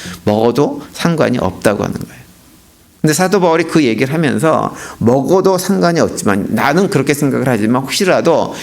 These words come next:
내가 먹는 문제로 인해 가지고 믿음이 연약한 형제가 아직도 그런 판단을 할 줄 모르는 형제가 그것 때문에 시험을 받는 일이 된다고 한다면, 나는 내가 먹어도 생각돼-, 괜찮다고 생각되는 그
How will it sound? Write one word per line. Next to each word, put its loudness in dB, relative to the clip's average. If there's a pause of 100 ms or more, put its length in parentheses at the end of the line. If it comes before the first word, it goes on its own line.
(140)
내가 2
먹는 2
문제로 2
인해 0
가지고 0
믿음이 0
연약한 0
형제가 0 (480)
아직도 0
그런 0
판단을 0
할 -2
줄 2
모르는 2
형제가 0 (240)
그것 2
때문에 2
시험을 0
받는 0
일이 -2
된다고 2
한다면, 0
나는 0 (480)
내가 2
먹어도 2
생각돼-, -2 (340)
괜찮다고 0
생각되는 0
그 -2